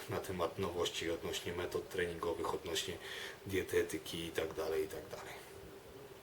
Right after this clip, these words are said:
Więc niestety jakość usługi, e, spadła, jeżeli chodzi o usługi trenerskie.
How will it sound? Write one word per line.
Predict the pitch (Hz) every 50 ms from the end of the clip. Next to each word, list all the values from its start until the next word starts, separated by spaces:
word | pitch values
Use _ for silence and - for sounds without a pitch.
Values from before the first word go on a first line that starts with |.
| - - - - -
Więc | 131 143 139
niestety | 147 147 131 - - 143 131 - 143
jakość | 135 131 131 127 - - - -
usługi, | 101 - - - 98 95 95 95 95 95 95 - - - - - - - - - - - - - - - - -
e, | 90 90 87 85 82 85 82 - - - - - - - -
spadła, | - - - - - - - - - - - - - - - - -
jeżeli | 87 90 87 90 85 85 78
chodzi | - - 92 - - - 85 80
o | 78
usługi | 78 80 - - - 87 82 - - -
trenerskie. | - 80 - - - - - - - - -